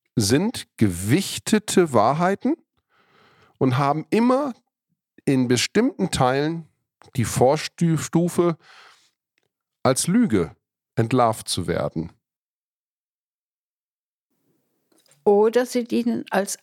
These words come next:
Speaker 2: Ablenkung von einer Wahrheit, die man nicht zeigen möchte.
Speaker 1: Ich hab davon viele Ablenkungen. Ich belüge mich jeden Tag selber mit meiner Nahrung.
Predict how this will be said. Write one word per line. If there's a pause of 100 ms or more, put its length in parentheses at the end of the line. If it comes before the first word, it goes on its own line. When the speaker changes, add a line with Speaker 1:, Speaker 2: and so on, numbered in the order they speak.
Speaker 2:
Ablenkung (720)
von (720)
einer
Wahrheit, (140)
die
man
nicht
zeigen
möchte. (760)
Speaker 1:
Ich
hab (180)
davon
viele
Ablenkungen. (300)
Ich
belüge
mich
jeden
Tag
selber
mit
meiner
Nahrung.